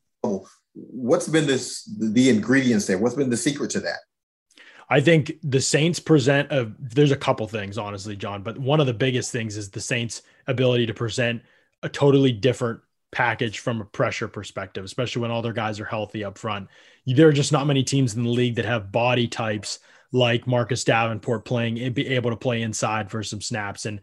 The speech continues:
Speaker 2: guys that can move around and be four or five deep at edge rusher. You know, the, the Bucs have a ton of success as a pass protection group, but part of it is because most teams can only challenge you with one or two guys. The Saints have the unique ability to challenge you with four across the board,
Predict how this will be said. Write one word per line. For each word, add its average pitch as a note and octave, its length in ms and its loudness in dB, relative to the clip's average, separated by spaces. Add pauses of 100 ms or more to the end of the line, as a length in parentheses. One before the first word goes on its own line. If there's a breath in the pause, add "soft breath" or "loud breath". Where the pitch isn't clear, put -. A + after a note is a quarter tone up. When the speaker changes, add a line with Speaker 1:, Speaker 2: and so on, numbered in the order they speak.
(260 soft breath)
Speaker 2:
guys C#3+ 280 4
that C#3+ 120 4
can C3+ 140 2
move C3 220 6
around A#2 340 2
and A2 100 -4
be B2+ 140 0
four C3 260 2
or B2+ 60 4
five A#2+ 340 0
deep A#2+ 240 0
at B2+ 100 2
edge A#2 280 -2
rusher. G#2 400 -2
You G#2 80 -6
know, A2 100 -4
the, A#2 220 -6 (240 soft breath)
the - 80 0
Bucs D#3+ 300 4
have C#3 160 4
a A#2 60 -2
ton D3+ 220 2
of C3 60 2
success B2+ 460 -2
as A2 60 -4
a G#2+ 40 -8
pass A#2+ 240 -2
protection A2 420 -6
group, A2 280 -6 (200 loud breath)
but C3 140 0
part F3 220 6
of D3+ 80 6
it C3 80 6
is A#2+ 100 2
because A#2+ 440 0
most D3+ 300 4
teams C3+ 220 2
can C3+ 80 0
only B2 140 0
challenge B2+ 360 -2
you A2 60 -2
with G#2 100 -4
one A2 180 -4
or G#2+ 60 -6
two G#2 160 -8
guys. A2 480 -2 (280 loud breath)
The C3 80 0
Saints D#3 400 4
have B2+ 140 2
the A#2 60 0
unique C#3+ 360 4
ability A#2+ 420 2
to G#2+ 80 -6
challenge A#2+ 420 -2
you A2 120 -2
with G2+ 120 -8
four C3+ 340 4
across A#2 340 -4
the A2 80 -6
board, A#2 400 -2